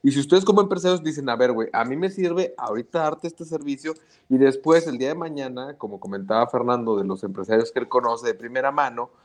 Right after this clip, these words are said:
este, y ellos hacen otra cosa con sus, con sus, eh,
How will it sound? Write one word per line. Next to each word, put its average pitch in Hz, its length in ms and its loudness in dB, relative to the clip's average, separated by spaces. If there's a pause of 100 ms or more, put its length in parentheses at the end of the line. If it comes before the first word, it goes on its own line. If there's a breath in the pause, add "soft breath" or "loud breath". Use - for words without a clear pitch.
(240 soft breath)
este, 113 760 0
y 117 220 4
ellos 143 400 2 (160)
hacen 147 380 0
otra 147 240 -2
cosa 147 240 -8
con 135 200 -8
sus, 131 160 -14 (300)
con 123 220 -4
sus, 123 260 -10
eh, 117 100 -2